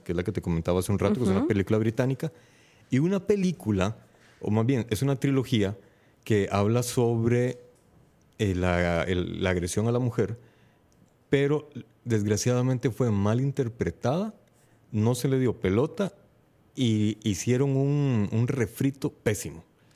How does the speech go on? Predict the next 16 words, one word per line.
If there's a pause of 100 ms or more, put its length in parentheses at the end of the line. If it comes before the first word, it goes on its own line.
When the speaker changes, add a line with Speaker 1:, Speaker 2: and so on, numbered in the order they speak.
(220)
Speaker 2:
Ok.
Speaker 1:
Me
refiero
a
la
trilogía
Millennium. (180)
El
primer
libro
se
llama, (960)
están
basadas
en
novelas.